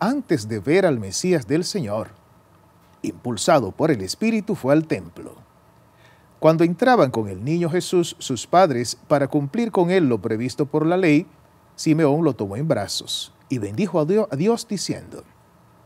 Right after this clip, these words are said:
"Ahora, Señor, según tu promesa, puedes dejar a tu siervo irse en paz,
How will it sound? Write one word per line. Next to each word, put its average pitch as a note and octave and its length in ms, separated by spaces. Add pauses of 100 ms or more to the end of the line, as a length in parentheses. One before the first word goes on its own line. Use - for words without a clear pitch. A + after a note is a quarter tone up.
(360)
"Ahora, F#3 260
Señor, F3 360
según G#2+ 300
tu G#2 100
promesa, E3 600 (600)
puedes C#3+ 320
dejar E3 280
a D#3+ 60
tu G#3+ 100
siervo E3+ 420
irse G2+ 280
en C3+ 100
paz, - 500